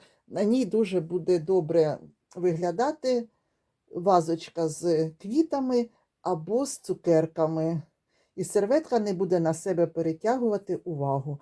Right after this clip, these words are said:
буде тільки підкреслювати красу предмету, який на ній знаходиться, та захищатиме поверхню від подряпин.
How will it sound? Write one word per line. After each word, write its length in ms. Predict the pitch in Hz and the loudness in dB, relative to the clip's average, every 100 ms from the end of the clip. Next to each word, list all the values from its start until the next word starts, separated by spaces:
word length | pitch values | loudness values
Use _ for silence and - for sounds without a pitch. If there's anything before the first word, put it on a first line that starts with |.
| _ _ | _ _
буде 240 | - 180 | -8 -4
тільки 300 | 170 180 175 | -2 0 0
підкреслювати 1040 | 165 160 - 170 160 156 147 147 - 147 139 _ _ _ _ _ _ _ _ _ _ _ _ _ _ _ _ | -2 -4 2 4 4 0 -2 -2 0 -2 -4 _ _ _ _ _ _ _ _ _ _ _ _ _ _ _ _
красу 720 | - 185 170 - 180 156 147 - _ _ _ _ | 2 2 2 0 2 2 0 -6 _ _ _ _
предмету, 540 | 185 156 170 151 165 | 2 2 0 0 0
який 340 | 147 151 165 151 | -2 -2 -4 -4
на 120 | 147 | -2
ній 260 | 151 147 - | -2 -4 -6
знаходиться, 840 | 151 165 - 311 320 302 - 220 - _ _ _ 202 | -4 -4 -2 0 0 0 0 -2 -4 _ _ _ 0
та 140 | 185 | 0
захищатиме 840 | 160 160 - 160 - 160 160 147 147 | 2 0 -2 -6 0 0 0 -2 -2
поверхню 720 | 165 160 220 311 - 262 240 _ _ _ _ | 0 2 2 2 -2 -4 -4 _ _ _ _
від 280 | 175 254 - | -6 -6 -4
подряпин. 720 | 160 147 147 135 151 151 | -4 0 0 0 -2 -2